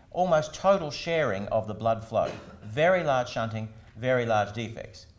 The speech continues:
In transesophageal echo, you can see there that the membrane, the secundum membrane, the thin membrane,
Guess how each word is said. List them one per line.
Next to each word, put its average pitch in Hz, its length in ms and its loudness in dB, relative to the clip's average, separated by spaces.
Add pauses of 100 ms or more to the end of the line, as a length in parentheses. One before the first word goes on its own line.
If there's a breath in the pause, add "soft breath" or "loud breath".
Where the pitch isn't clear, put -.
(240 soft breath)
In 127 100 -6
transesophageal 147 1040 -2
echo, 190 360 0 (260 loud breath)
you 143 140 -8
can 135 140 -6
see 165 300 -4
there 143 180 0
that 131 140 -8
the 131 80 -2
membrane, 139 600 2
the 110 80 -6
secundum 147 680 -6
membrane, 156 340 -2
the 120 80 -4
thin 208 280 -4
membrane, 123 420 -2